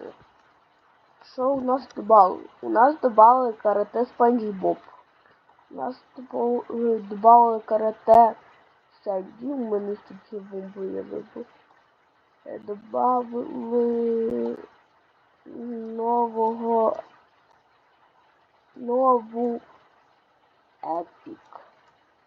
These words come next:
Це у нас, блін, новий Епік, це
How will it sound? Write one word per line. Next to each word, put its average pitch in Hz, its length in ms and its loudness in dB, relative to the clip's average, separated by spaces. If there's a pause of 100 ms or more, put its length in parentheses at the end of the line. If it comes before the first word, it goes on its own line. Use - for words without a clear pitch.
(460)
Це 233 80 -16
у 240 180 -10
нас, 240 280 -8 (3250)
блін, 220 340 -18 (2250)
новий 240 380 -6 (160)
Епік, - 600 -10 (180)
це 269 260 -8